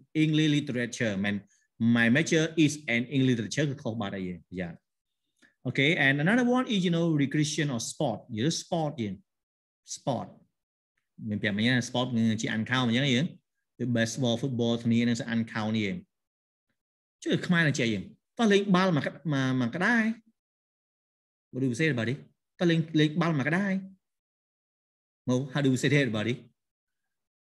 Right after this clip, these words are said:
Ừ, how do you, ta vạch ball mà sách gì?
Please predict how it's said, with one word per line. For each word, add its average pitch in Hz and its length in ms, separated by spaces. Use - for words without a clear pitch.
Ừ, 127 120
how 135 120
do 131 80
you, 135 320
ta 226 80
vạch 165 180
ball 170 240
mà 151 120
sách 247 200
gì? 220 120